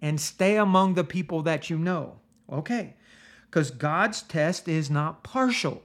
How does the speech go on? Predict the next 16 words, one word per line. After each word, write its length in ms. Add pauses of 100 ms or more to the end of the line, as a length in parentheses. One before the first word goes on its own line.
It's 240
not 280
just 260
five, 500
ten, 300
or 80
fifteen 500
things, 460
or 160
one. 420 (760)
And 160
James 320
two 200
ten 320
through 140
twelve 440